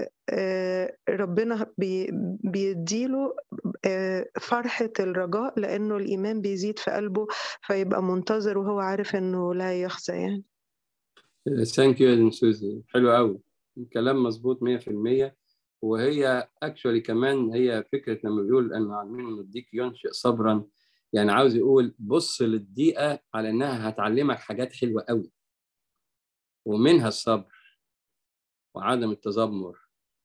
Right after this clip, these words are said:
Speaker 2: والشكر. كل ده الإنسان بيتعلمه من خلال الضيقة. لو الإنسان بيبص على الضيقة من هذا المنظور إن هو هيتعلم حاجة، هو actually هيتعلم حاجات دي. وعشان كده المسيح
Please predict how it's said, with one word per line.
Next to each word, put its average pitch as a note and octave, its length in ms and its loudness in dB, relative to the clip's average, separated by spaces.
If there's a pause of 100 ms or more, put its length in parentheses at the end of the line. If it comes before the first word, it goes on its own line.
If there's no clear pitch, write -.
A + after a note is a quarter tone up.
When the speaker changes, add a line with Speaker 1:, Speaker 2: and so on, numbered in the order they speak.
(120)
Speaker 2:
والشكر. - 800 -2 (460)
كل E3+ 320 6
ده E3 300 2 (160)
الإنسان C#3 500 2
بيتعلمه B2 800 0 (760)
من A2+ 140 0
خلال C3+ 340 4
الضيقة. A2 460 2 (260)
لو G#2 240 0
الإنسان B2+ 440 2
بيبص C3 400 2
على G#2 200 -2
الضيقة G#2 540 -4 (320)
من G#2+ 120 0
هذا C3 320 2
المنظور A2+ 600 4
إن G#2 120 0
هو A#2+ 360 0 (120)
هيتعلم C3+ 840 -2
حاجة، F3 440 -6 (180)
هو A#2+ 180 0
actually E3+ 260 0
هيتعلم C3 600 0
حاجات A#2+ 260 -2
دي. G2+ 140 -6
وعشان A2+ 400 -2
كده D#3+ 240 2
المسيح B2+ 360 -2